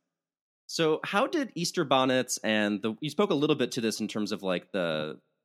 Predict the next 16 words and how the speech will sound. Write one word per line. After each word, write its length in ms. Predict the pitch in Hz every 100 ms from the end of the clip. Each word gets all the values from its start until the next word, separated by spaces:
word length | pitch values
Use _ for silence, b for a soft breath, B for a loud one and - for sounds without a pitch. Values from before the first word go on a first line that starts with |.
| -
kind 160 | 120
of 60 | 107 -
picking 280 | - 135 120
up 140 | 110 -
things 240 | 110 101
that 100 | 104
you're 380 | 98 95 90 82 -
coming 280 | - 113 107
to 460 | - 104 95 92 92
in 60 |
contact 420 | 101 107 101 95 -
with 160 | 92 -
out 180 | 92
in 60 | 92
the 60 | 90
world, 480 | 98 101 92 87